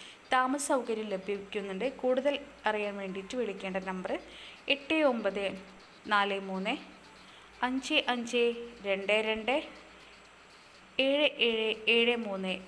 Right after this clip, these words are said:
പൂജ്യം ആറ് രണ്ട് രണ്ട് പൂജ്യം പൂജ്യം ഏഴ് ഏഴ് എന്ന നമ്പറിൽ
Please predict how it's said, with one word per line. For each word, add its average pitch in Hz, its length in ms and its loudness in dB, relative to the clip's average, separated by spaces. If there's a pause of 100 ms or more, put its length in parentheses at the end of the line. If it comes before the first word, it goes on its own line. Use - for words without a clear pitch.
(420)
പൂജ്യം 247 480 -2
ആറ് 233 320 2 (380)
രണ്ട് 269 260 6
രണ്ട് 202 560 4 (300)
പൂജ്യം 262 360 0
പൂജ്യം 202 420 -2 (140)
ഏഴ് 247 380 8
ഏഴ് 214 200 2
എന്ന 196 200 -2
നമ്പറിൽ 190 500 2